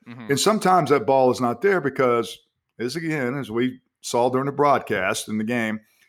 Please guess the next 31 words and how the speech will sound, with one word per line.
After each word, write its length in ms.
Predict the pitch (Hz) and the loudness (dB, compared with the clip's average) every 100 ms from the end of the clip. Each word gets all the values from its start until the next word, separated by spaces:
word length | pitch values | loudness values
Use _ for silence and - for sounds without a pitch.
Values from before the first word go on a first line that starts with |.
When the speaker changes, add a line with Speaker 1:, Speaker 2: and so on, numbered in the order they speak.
| _ _ _ | _ _ _
Speaker 2:
play 240 | 151 151 | 2 4
action, 460 | 151 143 143 143 143 - 113 | 4 2 -2 -6 -8 -10 -2
every 240 | 127 170 | 0 0
play 320 | - 143 143 | 2 4 4
looks 240 | 135 135 - | 2 -2 -4
the 80 | |
same. 420 | 127 127 104 92 95 | -6 -4 -4 -6 -10
And 360 | 143 147 143 131 | -8 -6 -6 -8
when 160 | 139 143 | -10 -6
you're 80 | 233 | -6
sitting 280 | - 220 147 | -4 -4 -2
there 120 | 127 | -4
studying 520 | - 135 151 135 101 | -2 0 0 0 -4
that, 280 | 90 98 98 _ _ _ _ | -4 -4 -6 _ _ _ _
your 200 | 147 214 | 2 4
mind 400 | 147 151 156 151 | 4 4 4 2
is 120 | 123 | -2
programmed 760 | - - 147 165 139 120 113 110 | -4 0 2 2 0 -2 -2 -4
to 100 | 113 | -6
react, 760 | 107 107 135 180 - - _ _ _ _ _ - | -6 -6 -6 -6 -6 -10 _ _ _ _ _ -2
thinking 260 | 151 151 | 0 2
they're 120 | 160 | 2
gonna 180 | 156 139 | 2 0
run 180 | 135 143 | 2 0
the 60 | 131 | 0
football. 340 | 196 147 160 | 2 4 4
Oh, 60 | 139 | 4
well, 240 | 143 - | 4 2
uh, 100 | 131 | -2
w-, 280 | 127 120 - _ | -4 -6 -12 _
uh-oh, 540 | 175 156 135 147 170 | 0 2 2 0 -2